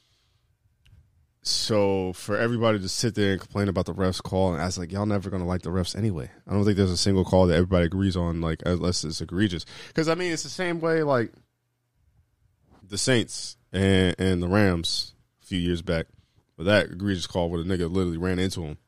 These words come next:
and they didn't call shit. <laughs> It's like, there's going to be calls in a game you're not gonna like. That should have been called, but it wasn't. And I don't say, like, "Oh, that's too damn bad," but at the same time, it's just like, these are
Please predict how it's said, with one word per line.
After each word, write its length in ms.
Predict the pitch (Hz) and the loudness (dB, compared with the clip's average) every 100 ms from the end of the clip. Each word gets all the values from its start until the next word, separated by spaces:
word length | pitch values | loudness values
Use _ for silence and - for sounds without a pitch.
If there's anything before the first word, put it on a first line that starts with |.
| - | -14
and 80 | 82 | -8
they 60 | |
didn't 140 | 82 80 | -8 -4
call 160 | 92 78 | -4 -4
shit. 240 | 82 - | -6 -6
<laughs> 40 | |
It's 220 | 101 - 131 | -4 -2 -2
like, 240 | 82 - - - _ _ _ | -4 -10 -20 -20 _ _ _
there's 140 | 123 123 | -2 4
going 260 | 151 165 | 4 4
to 100 | 143 | 2
be 380 | 139 143 135 117 | -4 -4 -2 -4
calls 480 | - - 139 135 117 | -6 0 4 4 2
in 100 | 113 | -2
a 60 | 101 | -2
game 340 | 104 113 98 | -2 -2 -2
you're 100 | 92 | -4
not 220 | 98 101 | -4 -6
gonna 160 | 92 80 | -6 -6
like. 220 | 87 - _ _ _ _ _ - | -6 -6 _ _ _ _ _ 4
That 180 | 180 | 4
should 160 | - 156 | 4 0
have 80 | 120 | -2
been 120 | 113 | -4
called, 300 | 117 117 123 | 2 4 6
but 160 | 113 107 | 4 4
it 160 | 110 | 4
wasn't. 400 | 110 160 123 135 _ _ _ _ _ | 6 4 4 -2 _ _ _ _ _
And 80 | 101 | 2
I 20 | |
don't 160 | 123 123 | 4 4
say, 240 | - 123 | 4 4
like, 160 | 110 107 | 6 6
"Oh, 140 | 117 | 4
that's 160 | 104 113 | 2 -2
too 160 | - 117 | -2 -2
damn 180 | 107 | -2
bad," 320 | 98 127 123 98 | 2 4 6 4
but 200 | 104 - - _ _ _ - | -2 -4 -10 _ _ _ -14
at 80 | 110 | -4
the 60 | |
same 200 | 98 131 | 2 2
time, 400 | 117 156 151 120 - | 4 2 2 -2 -6
it's 140 | 107 | -6
just 200 | 110 - | -4 -2
like, 220 | 107 95 | -2 -2
these 240 | 101 127 120 | -4 -6 0
are 300 | 113 104 95 | 2 2 -2